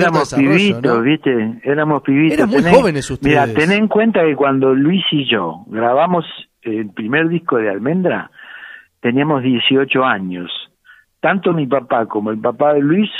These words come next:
Speaker 1: firmaron ellos el contrato con la R C A. Después, a los pocos meses, ya cumplimos diecinueve, pero incluso cuando hicimos los primeros shows de Matocos,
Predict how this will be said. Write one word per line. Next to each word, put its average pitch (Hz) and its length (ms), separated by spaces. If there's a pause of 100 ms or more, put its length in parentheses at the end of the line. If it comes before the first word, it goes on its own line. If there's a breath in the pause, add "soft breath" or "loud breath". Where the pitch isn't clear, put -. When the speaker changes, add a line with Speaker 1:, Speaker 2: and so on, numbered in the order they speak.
(580)
Speaker 1:
firmaron 139 600
ellos 185 280 (100)
el 113 140
contrato 117 540
con 107 200
la 107 120
R 107 200 (100)
C 104 120
A. 92 200
Después, 107 400
a 180 60
los 135 160
pocos 147 320
meses, 156 400
ya 127 120
cumplimos 117 520
diecinueve, 117 600
pero 95 280 (640 loud breath)
incluso 151 540
cuando 127 300
hicimos 143 440
los 127 160
primeros 139 500 (120)
shows 143 300
de 117 100
Matocos, 127 680